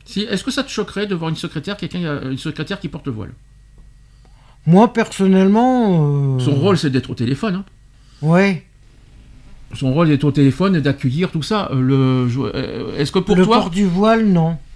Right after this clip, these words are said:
Speaker 1: est-ce que le port
Speaker 2: Je
Speaker 1: du
Speaker 2: serais pas contre.
Speaker 1: Moi, personnellement, du moment qu'elle fait bien son travail, euh, voilà.
Speaker 2: Voilà, oui, après... Euh,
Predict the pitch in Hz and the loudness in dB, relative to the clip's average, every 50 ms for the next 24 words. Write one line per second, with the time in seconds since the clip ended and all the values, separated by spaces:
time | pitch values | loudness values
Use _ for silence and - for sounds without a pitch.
0 | - - - 147 139 - 175 170 165 - 196 185 165 156 165 156 165 156 160 - | -16 -6 -6 -6 -2 0 0 0 2 0 -2 -4 -4 -4 -4 -4 -4 -6 -6 -4
1 | - 170 165 160 - 160 160 160 151 - - - - - - - - - - - | -4 -6 -6 -6 -6 -6 -6 -6 -6 -10 -16 -20 -20 -20 -20 -20 -20 -20 -20 -20
2 | - - - - - - - - - - - - - 160 - - 170 - - 156 | -20 -20 -20 -20 -20 -20 -20 -20 -20 -20 -16 -10 -8 -8 -4 -4 -4 -2 0 0
3 | 147 151 180 220 196 190 170 156 156 143 156 151 139 147 139 143 143 139 151 139 | 0 0 0 0 -2 -2 -2 -2 -2 -2 -4 -4 -4 -2 -2 -2 -4 -4 -6 -8
4 | - - 123 127 156 202 208 185 151 135 135 123 131 131 131 135 135 143 160 147 | -8 -8 -6 -6 -6 -6 -8 -8 -8 -8 -8 -8 -10 -10 -10 -10 -8 -6 -4 0
5 | 180 185 185 196 196 190 170 156 151 160 175 180 170 156 143 139 139 - - 175 | 0 2 2 2 2 2 0 0 0 0 0 0 0 0 -2 -4 -6 -6 -6 -6
6 | 180 180 170 160 147 139 127 | -4 -2 -2 -4 -4 -4 -6